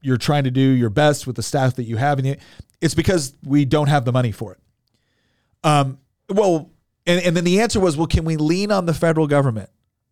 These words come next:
And, and I, and I remember looking back going, "To do what? What would you," there, I said, "Guys, there's three ways that the government can spend money.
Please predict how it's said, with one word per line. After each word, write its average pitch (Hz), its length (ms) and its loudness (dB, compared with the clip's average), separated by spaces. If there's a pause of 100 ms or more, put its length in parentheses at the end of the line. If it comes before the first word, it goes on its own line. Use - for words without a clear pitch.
(320)
And, 170 200 2
and 180 160 2
I, 175 120 4
and 160 240 -4
I 165 40 2
remember 180 260 2
looking 170 260 0
back 202 180 2
going, 160 280 0 (420)
"To 180 140 0
do 196 200 2
what? 190 400 2 (920)
What 175 200 2
would 175 160 0
you," 185 160 -8 (140)
there, 165 200 0 (160)
I 139 80 -8
said, 131 320 -2
"Guys, 160 220 0
there's 156 160 -2
three 226 220 0
ways 214 280 2
that 175 120 -2
the 165 60 0
government 156 360 0
can 170 100 -2
spend 160 280 -2
money. 220 340 0